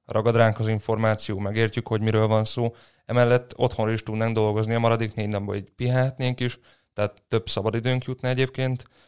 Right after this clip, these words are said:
és, ö, nem, nem veszne az a sok anyagmennyiség, amit leadnak idézőjelesen feleslegesen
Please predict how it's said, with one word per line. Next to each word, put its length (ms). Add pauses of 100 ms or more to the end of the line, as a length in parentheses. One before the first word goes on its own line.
(260)
és, 280
ö, 460
nem, 220
nem 220
veszne 340
az 80
a 40
sok 240
anyagmennyiség, 600
amit 180
leadnak 400 (640)
idézőjelesen 560
feleslegesen 800